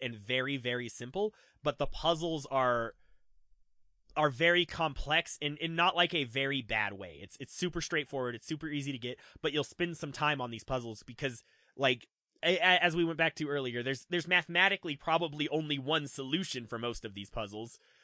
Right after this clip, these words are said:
but the way the maps are set up, it feels more engaging, and you, you feel like you have to put some active thought into it as you're playing, which is, which is very good. I, I enjoyed the puzzle mechanic of this game a lot.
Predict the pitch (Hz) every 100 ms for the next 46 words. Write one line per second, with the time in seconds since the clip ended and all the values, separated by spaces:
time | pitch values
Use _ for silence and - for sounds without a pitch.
0 | _ _ 123 120 147 143 127 - _ 147
1 | 151 139 156 170 156 147 143 147 - 127
2 | 147 131 139 - 135 - - 165 175 143
3 | 156 147 139 123 123 139 147 170 170 135
4 | 127 131 147 135 - 151 147 135 127 -
5 | 127 139 143 - 120 - _ 131 - 139
6 | 120 131 123 127 127 123 120 113 107 104
7 | - 151 120 95 98 _ - _ _ 127
8 | 123 123 117 139 131 120 117 110 98 95
9 | 82 110 117 135 147 135 117 123 110 107
10 | 113 104 101 - 101 95 101 95 - 98
11 | 87 87 62